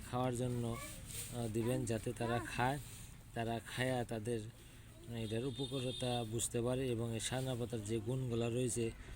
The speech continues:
গুণগুলা সে, সে বুঝতে পারে। আমি আপনাদের মাঝে এরপরে আবার বিভিন্ন ভিডিও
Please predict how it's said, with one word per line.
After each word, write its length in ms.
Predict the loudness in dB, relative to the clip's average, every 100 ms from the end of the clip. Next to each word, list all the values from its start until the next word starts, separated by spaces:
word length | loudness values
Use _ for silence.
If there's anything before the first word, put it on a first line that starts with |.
| -10 -6 -2
গুণগুলা 420 | 0 2 2 2
সে, 220 | 0 0
সে 220 | 0 2
বুঝতে 340 | 2 2 2 0
পারে। 180 | 0 -4 -8 -8 -8 -8 -8 -8 -8 -6 -6 -6 -6 -2
আমি 300 | 2 4 4
আপনাদের 400 | 2 0 2 2
মাঝে 400 | 4 4 4 2 0 -6 -6 -8 -4
এরপরে 560 | 0 0 2 2 2 2
আবার 220 | 2 0 2
বিভিন্ন 440 | 2 2 2 2 2
ভিডিও 500 | 2 4 4 4